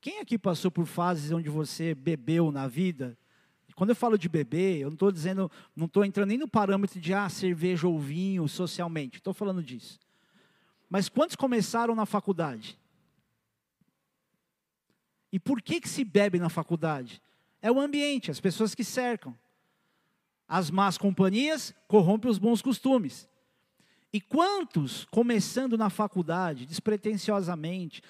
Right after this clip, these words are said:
só porque alguém deu um copinho ou fez alguma coisa, não se tornaram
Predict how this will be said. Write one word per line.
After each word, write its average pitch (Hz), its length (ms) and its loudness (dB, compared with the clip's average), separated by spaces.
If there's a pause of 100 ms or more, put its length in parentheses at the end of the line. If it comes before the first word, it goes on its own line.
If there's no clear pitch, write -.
(140)
só - 240 -2
porque 233 280 -2
alguém 208 420 0
deu 202 160 4
um 214 80 -2
copinho 196 500 0
ou 170 60 0
fez 196 240 -2
alguma 175 320 -2
coisa, 185 440 2 (280)
não 208 220 4
se 247 120 -2
tornaram 208 560 0